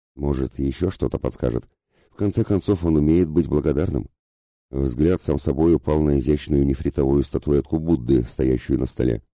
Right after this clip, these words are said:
«Знаете, Джереми», Лесли смерил политика взглядом, от которого тому на миг стало неуютно. «Информация непроверенная и смутная, но несколько».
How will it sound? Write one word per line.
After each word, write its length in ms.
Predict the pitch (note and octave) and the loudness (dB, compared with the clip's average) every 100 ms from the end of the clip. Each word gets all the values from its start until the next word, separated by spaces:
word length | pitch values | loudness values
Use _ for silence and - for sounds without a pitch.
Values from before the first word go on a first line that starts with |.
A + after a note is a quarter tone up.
| _ _ _ _ _ _ _ _ - | _ _ _ _ _ _ _ _ -8
«Знаете, 520 | D2+ F#2+ C3+ C3+ F#2+ | -2 0 0 0 0
Джереми», 500 | C#2+ F2 C#2 B1 A1+ _ _ _ _ | 2 2 2 0 -4 _ _ _ _
Лесли 360 | C#2 C#2 - C2+ | -2 -2 -2 -4
смерил 340 | - C#2+ C2 | 0 0 0
политика 460 | C2 C2+ C2 C2+ C2+ | 0 -2 -2 -2 -4
взглядом, 500 | A#1+ C#2+ C#2+ C2 - _ _ | 0 0 0 -2 -6 _ _
от 140 | C#2+ - | -12 -8
которого 400 | D#2+ E2 D2+ C#2+ | 0 2 2 0
тому 240 | D#2 D#2+ | 0 2
на 140 | D2 | 2
миг 240 | C#2 D2+ - | 2 0 -4
стало 320 | - - C#2 | -8 -2 0
неуютно. 560 | C2 C2 C2 A#1 B1 G1+ _ _ _ _ _ _ | 2 2 2 0 -4 -10 _ _ _ _ _ _
«Информация 600 | D#2 D2+ E2 F2+ E2 E2+ | -10 -6 -2 0 0 2
непроверенная 880 | D#2+ D#2 D2+ D#2+ F2 C#2 C2 B1+ C2 | 2 2 2 2 4 2 2 0 0
и 120 | - | -2
смутная, 640 | D2 - F#2 G2 C#2 B1+ B1 | -4 -2 -2 -2 -2 0 0
но 80 | |
несколько». 640 | C#2 F2 E2 D#2+ - D#2 | 0 0 -2 -4 -2 -2